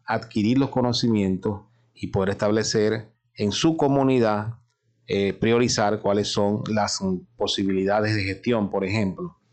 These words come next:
cómo hacer un foda, un análisis foda, cómo establecer sus fortalezas,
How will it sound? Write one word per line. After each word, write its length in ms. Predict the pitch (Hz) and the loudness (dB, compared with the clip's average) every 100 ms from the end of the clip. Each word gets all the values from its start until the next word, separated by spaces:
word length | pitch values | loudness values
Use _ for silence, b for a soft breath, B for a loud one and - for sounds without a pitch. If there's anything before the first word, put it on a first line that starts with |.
| b b b b | b b b b
cómo 220 | - 120 | 0 2
hacer 220 | 120 127 | 2 2
un 140 | 117 107 | 2 2
foda, 300 | - 98 95 | 2 2 2
un 80 | 104 | 0
análisis 440 | 104 104 101 98 | 0 0 -2 -6
foda, 400 | 101 87 85 - _ _ _ _ - | -6 -6 -8 -12 _ _ _ _ -4
cómo 200 | 101 107 | -2 0
establecer 500 | 120 107 104 113 101 | 2 2 2 0 0
sus 140 | 101 | -2
fortalezas, 880 | - 87 87 90 117 127 123 127 - | -4 -4 -2 0 0 0 -2 -4 -10